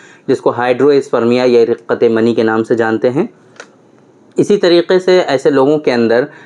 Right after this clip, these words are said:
जो pelvic floor muscles होते हैं, especially penile muscles जो होते हैं, वो बहुत ज़्यादा weak हो जाते हैं, वो बिल्कुल कमज़ोर हो जाते हैं, जिसकी वजह से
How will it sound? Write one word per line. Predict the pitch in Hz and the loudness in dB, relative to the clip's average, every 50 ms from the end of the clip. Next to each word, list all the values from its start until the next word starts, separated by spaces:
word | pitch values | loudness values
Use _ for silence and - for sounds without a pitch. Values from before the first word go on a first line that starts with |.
| - _ - 135 | -20 _ -6 -2
जो | 123 151 147 - | -2 -2 -2 -2
pelvic | - 127 127 127 139 175 175 180 | -4 -2 -2 0 0 0 0 0
floor | - 143 143 143 139 | 0 0 2 2 2
muscles | 135 123 - - 135 120 - | 0 0 0 -2 -2 0 2
होते | 120 110 110 - | 0 0 0 0
हैं, | 117 120 123 | -2 -2 -2
especially | - - - 131 123 - - 156 - - | -2 0 0 0 0 0 -2 -4 -2 -2
penile | 131 120 120 120 127 135 151 160 156 | -2 0 0 0 0 0 0 2 2
muscles | 139 127 - - 127 120 113 110 | 2 0 0 0 0 0 0 0
जो | 117 107 | 0 0
होते | 107 104 - 107 | 0 -2 -2 -4
हैं, | 101 101 127 160 185 - - - - - - - | -6 -4 -6 -6 -8 -10 -18 -20 -20 -16 -8 -4
वो | 117 120 151 160 | 0 2 2 2
बहुत | 131 123 120 - 147 151 151 147 123 | 2 0 -2 0 0 0 0 0 0
ज़्यादा | 113 127 117 113 107 117 | 0 -2 0 0 0 0
weak | 101 107 113 113 107 - | 2 2 0 0 2 0
हो | 113 104 | 0 0
जाते | 101 98 95 92 - 101 | 0 -2 -2 -4 -6 -6
हैं, | 101 113 | -4 -4
वो | 117 | -2
बिल्कुल | 110 123 123 113 151 135 123 | 0 -2 0 0 0 -2 -2
कमज़ोर | - 113 107 107 104 110 123 127 131 120 | -2 -4 -4 -2 -2 0 2 2 2 2
हो | 104 104 101 | 2 0 0
जाते | 98 98 92 92 - 98 | 0 0 -2 -4 -6 -8
हैं, | 98 107 | -8 -6
जिसकी | 110 110 - - 135 | -8 -8 -4 -2 0
वजह | 117 117 117 139 147 | 0 2 2 0 0
से | 147 143 135 165 | 0 -2 -2 -2